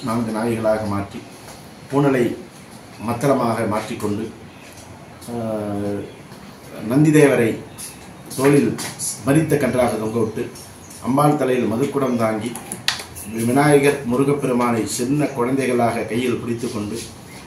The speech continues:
இந்திராதி அட்டதிக் பாலகர்கள் எல்லாம் தார தம்பட்ட சிவ கன வாத்தியங்கள் வழங்க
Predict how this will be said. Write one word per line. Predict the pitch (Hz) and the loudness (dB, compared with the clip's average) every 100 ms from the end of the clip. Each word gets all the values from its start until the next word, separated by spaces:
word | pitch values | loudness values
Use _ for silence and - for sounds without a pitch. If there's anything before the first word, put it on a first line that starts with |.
| - | -4
இந்திராதி | 123 143 151 147 127 | 2 6 8 8 6
அட்டதிக் | 113 143 143 120 | 2 0 0 0
பாலகர்கள் | 120 123 117 110 107 | 2 2 0 0 0
எல்லாம் | 110 120 - - - - - - - - - - - - - - - - - - - - | 0 -2 -4 -14 -16 -16 -16 -16 -18 -18 -18 -18 -18 -18 -18 -16 -14 -14 -14 -16 -16 -8
தார | 120 131 143 | 2 6 6
தம்பட்ட | 139 127 131 120 | 6 2 0 -2
சிவ | 117 135 | -2 -2
கன | 131 117 131 | 0 0 2
வாத்தியங்கள் | 120 123 127 120 107 | 2 2 0 0 0
வழங்க | 107 107 117 | -2 -2 -4